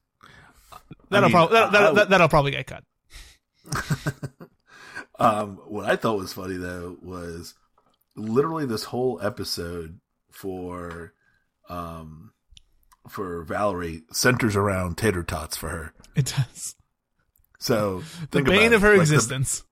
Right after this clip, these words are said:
Speaker 2: her bane of her existence is literally tater tots. Like, the beginning,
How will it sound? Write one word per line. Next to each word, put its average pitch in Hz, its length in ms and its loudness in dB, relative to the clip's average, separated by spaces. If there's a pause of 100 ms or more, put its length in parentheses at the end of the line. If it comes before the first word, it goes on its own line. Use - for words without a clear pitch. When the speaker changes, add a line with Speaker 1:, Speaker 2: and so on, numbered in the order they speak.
(120)
Speaker 2:
her 131 160 2
bane 123 320 2
of 165 100 0
her 139 100 6
existence 120 460 0
is 85 160 -8
literally 101 200 -2
tater 82 300 -8
tots. 71 340 -14
Like, 82 220 -12 (460)
the 98 80 -4
beginning, 143 640 2